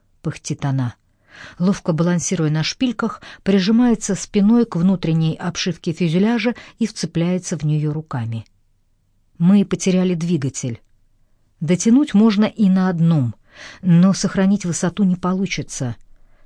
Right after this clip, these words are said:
Так что лететь придется не над облачностью, как до сих пор, а прямо сквозь нее или даже под ней.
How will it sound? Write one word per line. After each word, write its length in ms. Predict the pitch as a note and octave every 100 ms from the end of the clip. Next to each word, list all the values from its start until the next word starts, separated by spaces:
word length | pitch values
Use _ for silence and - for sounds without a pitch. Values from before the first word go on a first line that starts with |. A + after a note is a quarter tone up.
| _
Так 160 | G3 G3+
что 220 | - G#3+
лететь 400 | G3+ G3+ C4 C4
придется 560 | - F#3+ F3 E3 - E3+
не 360 | F3+ F#3 E3+ -
над 320 | F#3 A#3+ G3+
облачностью, 880 | E3 C#3+ C#3 - C3 A#2+ - C#3 B2+ _ _
как 220 | - C3
до 120 | C3
сих 260 | C3 D#3+ -
пор, 300 | - C#3 G#2+ _ _ _ _ _
а 100 | D3+
прямо 300 | F#3 F3+ E3+
сквозь 520 | - G3 A#3 A3 -
нее 380 | D3 C3+ B2+ A2+ - - -
или 180 | D#3+ F#3
даже 320 | G3 E3+ E3+
под 300 | F3+ F#3 F3+
ней. 480 | F3+ G#3 F3+ - -